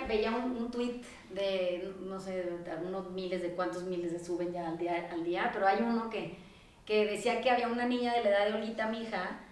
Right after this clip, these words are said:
que, que de sus tareas de online, estas que les mandan incansables de matemáticas, no entendía, entonces le había, le había mandado la niña un mail a su profesor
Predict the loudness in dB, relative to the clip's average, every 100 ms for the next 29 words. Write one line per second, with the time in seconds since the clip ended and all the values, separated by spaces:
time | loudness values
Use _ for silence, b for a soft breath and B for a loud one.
0 | B B -2 2 4 2 -2 -2 -2 -4
1 | -6 -6 -8 -4 -2 -2 2 6 8 6
2 | 4 2 6 8 8 6 2 -2 -2 -2
3 | 0 0 0 -2 -2 -2 0 0 0 -2
4 | -4 -4 0 0 2 0 2 2 2 0
5 | 0 0 2 0 0 -2 -2 0 0 2
6 | 2 2 2 2 2 2 0 -2 -2 -2
7 | 2 2 2 0 -4 -4 -4 0 4 4
8 | 2